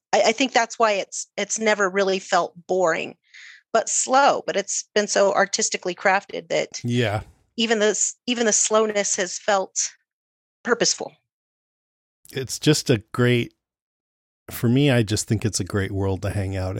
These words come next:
Speaker 2: in. It's so well, like you said, well crafted and everything.
Speaker 1: Agreed.
Speaker 2: All right. Well, let's get into this week's episode, Better Call Saul,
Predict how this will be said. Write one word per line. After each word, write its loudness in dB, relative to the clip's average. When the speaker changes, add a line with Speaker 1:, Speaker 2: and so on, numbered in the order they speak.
Speaker 2:
in. -6
It's -12
so -2
well, -8
like -10
you -12
said, -8
well -8
crafted -8
and -10
everything. -10
Speaker 1:
Agreed. -4
Speaker 2:
All 6
right. 0
Well, 2
let's 4
get 4
into 4
this 2
week's 0
episode, 0
Better 0
Call 2
Saul, 2